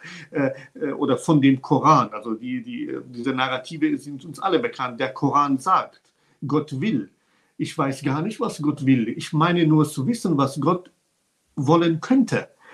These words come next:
nach meinem bescheidenen Verständnis, was immer aber dynamisch ist und nicht verändern kann. Das heißt, wir brauchen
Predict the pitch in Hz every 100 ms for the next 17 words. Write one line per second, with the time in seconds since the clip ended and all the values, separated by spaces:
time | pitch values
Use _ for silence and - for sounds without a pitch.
0 | - - 131 - 151 180 175 139 135 -
1 | 175 156 156 139 143 - 233 147 - 127
2 | 127 - 240 233 220 214 196 175 165 170
3 | 196 208 - 190 175 165 165 - 240 123
4 | - - _ _ _ _ - - 131 160
5 | 190 190 160 127 156 196 202 208 175